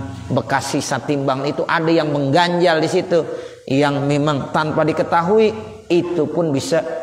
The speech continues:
berpengaruh. Ya, sangat berpengaruh. Ya,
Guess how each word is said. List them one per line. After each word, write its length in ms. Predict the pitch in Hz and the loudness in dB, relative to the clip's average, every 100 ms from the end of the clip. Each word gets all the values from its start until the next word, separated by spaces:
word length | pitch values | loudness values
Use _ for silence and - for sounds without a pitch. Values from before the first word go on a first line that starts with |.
| - - | -10 -4
berpengaruh. 1040 | 123 147 131 - - 135 131 113 120 127 - - - - - - | 0 0 0 -4 -6 -6 -4 -4 -4 -4 -6 -12 -14 -16 -18 -12
Ya, 400 | - 113 - - | -4 -2 -2 -6
sangat 480 | - 185 170 170 165 131 | -4 -2 -2 -2 -2 -2
berpengaruh. 600 | - - 135 151 156 127 - - - - | -2 -2 -2 0 0 0 -4 -10 -16 -14
Ya, 480 | - 123 123 120 113 | -4 0 0 -2 -4